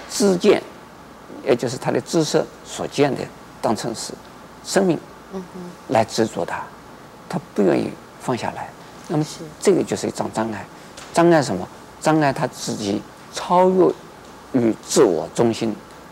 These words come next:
Speaker 1: 的一种啊，呃，范围了。所以是已经是这画地为牢，
Speaker 2: <laughs>
Speaker 1: 啊。
Speaker 2: 画地自限。
Speaker 1: 画地自限。那么像这种人，呃，我们叫做障碍。那么佛法讲，讲什么呢？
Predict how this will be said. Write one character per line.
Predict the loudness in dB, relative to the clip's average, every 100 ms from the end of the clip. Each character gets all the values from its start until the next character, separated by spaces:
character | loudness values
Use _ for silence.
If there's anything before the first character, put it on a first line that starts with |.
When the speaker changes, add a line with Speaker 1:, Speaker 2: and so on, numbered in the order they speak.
| -20 -20 -2
Speaker 1:
的 | 0 0 -8 -20 -20 -20 -20 -20 -20 -2
一 | 0
种 | 0 -4
啊， | -6 -10 -16 -20 -20 -20 -18 -4
呃， | -2 0 -4 -2
范 | -2
围 | 0 -2
了。 | -2 -4 -12 -20 -20 -20 -18
所 | 0 4
以 | 4
是 | 6 2 4
已 | 4
经 | 4 2
是 | -2 -18 -20 -20 -4
这 | 0
画 | 2 2 2
地 | 4
为 | 6 8
牢， | 6 4 2 -4 -14 -10 -10
Speaker 2:
<laughs> | -10 -16 -16 -8
Speaker 1:
啊。 | -8 -2
Speaker 2:
画 | 0 2
地 | 0
自 | -2 -2 -4
限。 | 0 0 0
Speaker 1:
画 | 2 2
地 | 4 4
自 | 2
限。 | 4 4 2 -2 -16 -20 -12
那 | -2
么 | 0 0 -4 -16 -20 -12 0
像 | 2
这 | 4 4
种 | 4 2
人， | 0 -2 -10 -18 -2
呃， | 0 2 -2
我 | -4
们 |
叫 | -2
做 | -2
障 | -2 -4
碍。 | -4 -8 -12 -20 -20 -6
那 | -4
么 |
佛 | 0 0
法 | 4 4 2 0
讲， | -4 -2
讲 | -2 -4
什 | -4
么 | -8
呢？ | -8